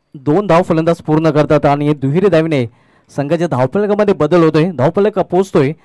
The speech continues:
बत्तीस वर. थर्टी टू, loss for the five wicket. निम्मा संघ घरात झालेला आहे. Last ओव्हर in progress, शेवटचं षटक, अ, प्रगतीपथावर आपण पाहतोय भूषण पाटीलच्या रूपाने.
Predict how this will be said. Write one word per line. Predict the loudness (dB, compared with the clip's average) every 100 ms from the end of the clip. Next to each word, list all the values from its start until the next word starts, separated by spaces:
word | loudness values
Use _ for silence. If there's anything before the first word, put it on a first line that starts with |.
| _ _
बत्तीस | -4 -4 -2 -4 -2
वर. | -4 -6 _ _ _ _ _ _ _ _ _ _ _ _ _ _ _ _ -4
थर्टी | -2 -2
टू, | 0 0 0 -4 _ _ _ _ _ _ -2
loss | 0 0 2
for | 2
the | 4 2 0 -8
five | -2 0
wicket. | 0 0
निम्मा | -2 -4 0 -2
संघ | -2 -2
घरात | 0 0 2
झालेला | 0 0 -2
आहे. | -4 _ _ _ _ _ _ _ -6
Last | -2 -2 0
ओव्हर | 0
in | 2
progress, | 2 2 0
शेवटचं | 2 0 2 -2
षटक, | -2 -2 0
अ, | 0
प्रगतीपथावर | 2 -2 0 0 2 2
आपण | 0 -2
पाहतोय | -2 -2
भूषण | -2 -4 -2 -2
पाटीलच्या | 0 -2 -2 -2
रूपाने. | -2 -8